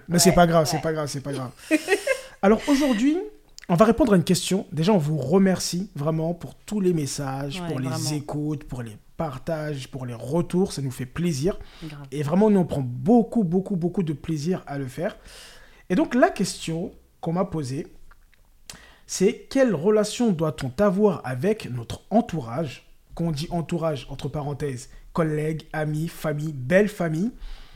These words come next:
Speaker 1: pour un mariage heureux.
Speaker 2: Mhm.
Speaker 1: C'est une question qu'on nous a posée. Donc, n'hésitez surtout pas à nous poser des questions.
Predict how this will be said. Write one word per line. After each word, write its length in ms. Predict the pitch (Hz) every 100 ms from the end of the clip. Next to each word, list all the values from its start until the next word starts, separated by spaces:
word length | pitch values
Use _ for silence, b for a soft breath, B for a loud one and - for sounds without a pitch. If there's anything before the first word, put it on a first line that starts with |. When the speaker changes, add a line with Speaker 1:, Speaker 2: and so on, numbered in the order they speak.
| b -
Speaker 1:
pour 180 | 202
un 60 | 147
mariage 680 | 127 120 117 131 139 - - _ _ _
heureux. 400 | 190 160 110 104 - _ _ _ _ _ 156 135 _
Speaker 2:
Mhm. 360 | 143 147 254 160 123 -
Speaker 1:
C'est 180 | - 156
une 100 | 151
question 360 | - 151 - 175
qu'on 300 | 180 147 143
nous 140 | 135
a 60 | 151
posée. 220 | 151 151
Donc, 160 | 214 -
n'hésitez 380 | 196 226 269 247
surtout 420 | - - - 247
pas 100 | 220
à 20 | 208
nous 100 | 170
poser 220 | 180 170
des 120 | 165
questions. 380 | - - 196